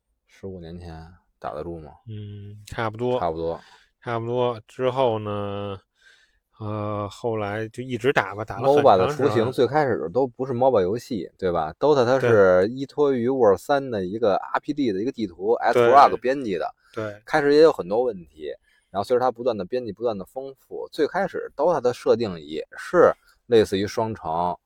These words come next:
Speaker 1: 只能选近卫或者天灾其中的一边儿，只有你打出杠A P的时候，all pick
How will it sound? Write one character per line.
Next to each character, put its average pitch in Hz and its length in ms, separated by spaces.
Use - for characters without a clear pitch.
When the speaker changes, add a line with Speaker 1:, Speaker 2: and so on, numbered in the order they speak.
Speaker 1:
只 - 160
能 113 200
选 87 240
近 104 220
卫 95 180
或 92 240
者 76 320
天 117 240
灾 110 180
其 - 120
中 107 100
的 117 100
一 98 140
边 113 220
儿， 110 180
只 123 100
有 139 80
你 139 80
打 - 160
出 113 140
杠 98 280
A 135 140
P 113 300
的 73 180
时 76 100
候， 76 60
all 117 260
pick 113 280